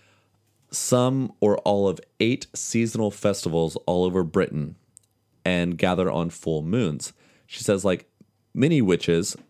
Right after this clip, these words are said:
we all have a great sense of humor. You have to when you're a modern witch. To further explain,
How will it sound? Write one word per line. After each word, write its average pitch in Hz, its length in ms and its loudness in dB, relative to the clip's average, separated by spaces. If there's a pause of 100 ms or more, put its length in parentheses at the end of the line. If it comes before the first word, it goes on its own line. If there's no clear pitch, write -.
(320)
we 92 160 2
all 87 160 2
have 92 160 -2
a 92 40 0
great 87 300 0
sense - 180 -10
of 85 140 -4
humor. 82 480 -2 (1040)
You 101 160 2
have 131 300 0
to 95 200 2
when 90 140 0
you're 80 140 0
a - 20 0
modern 78 400 -2
witch. - 320 -2 (440)
To 101 100 -2
further 120 260 2
explain, 101 800 0